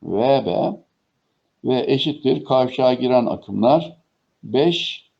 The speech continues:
ve iki. Evet, gördüğünüz gibi matematik modeli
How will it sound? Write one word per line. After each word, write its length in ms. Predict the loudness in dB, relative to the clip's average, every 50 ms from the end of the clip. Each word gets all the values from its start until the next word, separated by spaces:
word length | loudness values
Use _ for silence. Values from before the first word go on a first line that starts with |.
| _ _ -4
ve 120 | -2 -2 -2
iki. 300 | -4 -8 -14 -20 -20 _ _ _ _ _ _ _ _ _ _ _ _ _ _ _ _ _ _ _ _ _ _ _ _ -2
Evet, 420 | 0 2 2 2 0 -4 -6 -4 0
gördüğünüz 420 | 2 2 4 4 2 2 0 0
gibi 140 | 0 0 2
matematik 480 | 2 2 2 2 0 -2 -2 -4 -6 -6
modeli 540 | -4 -4 -2 -2 0 0 -2 -2 -4 -10